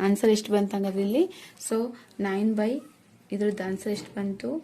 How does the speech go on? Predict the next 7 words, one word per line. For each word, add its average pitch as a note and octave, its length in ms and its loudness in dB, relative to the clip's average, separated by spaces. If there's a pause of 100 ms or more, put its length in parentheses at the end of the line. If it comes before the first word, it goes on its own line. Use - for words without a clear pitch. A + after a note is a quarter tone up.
(500)
ನೈನ್ G3+ 380 -2
by G#3+ 120 -4 (240)
ಲೆವೆನ್ G3 300 -2
ಇಂದು G3 300 -2 (520)
ಝೀರೋ G3+ 360 0
ಪಾಯಿಂಟ್ A3+ 640 -2 (920)
ಏಟ್ A3+ 280 -4